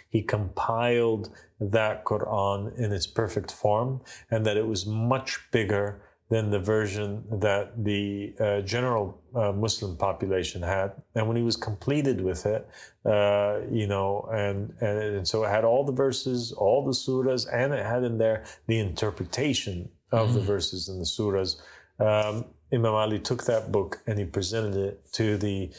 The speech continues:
Speaker 1: uh, Abu Bakr and Umar, and they refused, uh, to take it. And they said, "No, no, no,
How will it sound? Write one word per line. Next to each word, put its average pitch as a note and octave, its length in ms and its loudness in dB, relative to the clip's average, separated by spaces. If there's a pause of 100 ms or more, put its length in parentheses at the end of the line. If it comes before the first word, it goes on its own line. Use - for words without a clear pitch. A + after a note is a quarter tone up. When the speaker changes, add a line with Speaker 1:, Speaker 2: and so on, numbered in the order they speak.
(300)
Speaker 1:
uh, G2+ 520 0
Abu G#2+ 160 -2
Bakr A2 240 0
and G2 120 -2
Umar, F#2+ 400 0 (320)
and A2 200 0
they G#2 140 2
refused, G2+ 1120 -2 (160)
uh, F#2+ 220 2
to F#2+ 160 -4
take G2+ 320 -2
it. G2+ 160 0
And F#2+ 100 -6
they F#2 80 -2
said, F2 260 -4
"No, F#2+ 200 -2
no, F#2+ 160 -4
no, F#2 340 -4